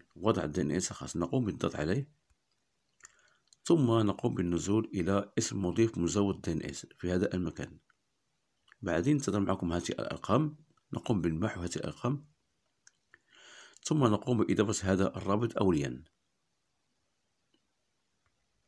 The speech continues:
بعدين نقوم بالضغط على حفظ.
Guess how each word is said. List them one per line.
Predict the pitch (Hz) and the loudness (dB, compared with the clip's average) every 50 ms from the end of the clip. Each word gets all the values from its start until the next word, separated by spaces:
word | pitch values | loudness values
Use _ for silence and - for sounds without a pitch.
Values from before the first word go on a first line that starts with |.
| _ _ _ _ _ _ _ _ _ _ _ _ _ _ _ _ _ _ - | _ _ _ _ _ _ _ _ _ _ _ _ _ _ _ _ _ _ -6
بعدين | 82 80 73 101 113 120 | -4 -2 0 2 2 2
نقوم | 110 101 - - 90 | 2 2 0 0 -2
بالضغط | 87 82 73 78 78 | -2 -2 -4 -6 -6
على | 82 76 71 - | -6 -6 -6 -4
حفظ. | - - 139 139 - | -2 -2 -2 -2 -4